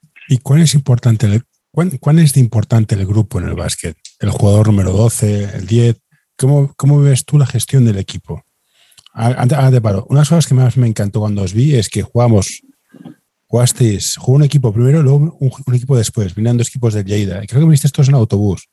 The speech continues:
todos juntos. Creo que fue así. Si es así, esto me parece maravilloso. Por eso, el grupo, ¿cómo, cómo lo gestionáis?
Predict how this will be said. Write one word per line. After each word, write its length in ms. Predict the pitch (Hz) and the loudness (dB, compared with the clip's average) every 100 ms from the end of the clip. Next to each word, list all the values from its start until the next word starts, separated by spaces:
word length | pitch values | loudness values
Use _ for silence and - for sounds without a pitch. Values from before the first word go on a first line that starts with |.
| _ | _
todos 240 | - 123 113 | -2 0 0
juntos. 400 | 110 113 - - | -2 -4 -4 -4
Creo 180 | 131 143 | 0 2
que 80 | - | 0
fue 160 | 117 | -2
así. 280 | 98 101 95 - _ _ - | -2 -4 -8 -12 _ _ -8
Si 80 | - | -2
es 60 | 131 | 0
así, 380 | 127 147 185 _ _ _ _ _ - | 2 2 0 _ _ _ _ _ -6
esto 200 | - - | -4 -2
me 60 | 156 | 0
parece 220 | 139 156 | 0 2
maravilloso. 640 | 151 110 98 123 - 98 - _ _ _ _ _ _ _ - | 2 0 0 -2 -2 -8 -16 _ _ _ _ _ _ _ -4
Por 100 | 127 | -2
eso, 160 | 120 - | -2 -4
el 180 | 139 127 | 0 4
grupo, 420 | 127 165 160 202 - | 4 2 0 -4 -4
¿cómo, 260 | - 160 160 | 0 0 0
cómo 180 | 147 156 | 2 2
lo 60 | |
gestionáis? 640 | 147 143 151 147 92 80 | 2 0 2 2 0 -6